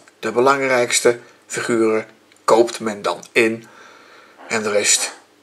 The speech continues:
ziet men wel of men eventueel nog kan verkopen. Ja, het is een heel verhaal, maar ik zal het kort houden.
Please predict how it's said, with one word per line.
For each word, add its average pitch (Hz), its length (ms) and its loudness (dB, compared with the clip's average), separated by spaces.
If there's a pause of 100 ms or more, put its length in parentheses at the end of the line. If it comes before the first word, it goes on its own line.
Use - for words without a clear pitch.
(280)
ziet 131 420 0
men 123 260 -4
wel 104 300 0
of - 240 -8
men 104 200 -10
eventueel 104 800 -8
nog 95 220 -10
kan - 200 -6
verkopen. - 640 -8 (3000)
Ja, 131 360 4
het - 300 -10
is 123 180 -2
een - 60 -8
heel 107 180 -2
verhaal, 98 380 -10
maar 92 120 -14
ik - 60 -12
zal - 120 -2
het - 80 -14
kort - 200 -8
houden. 90 300 -12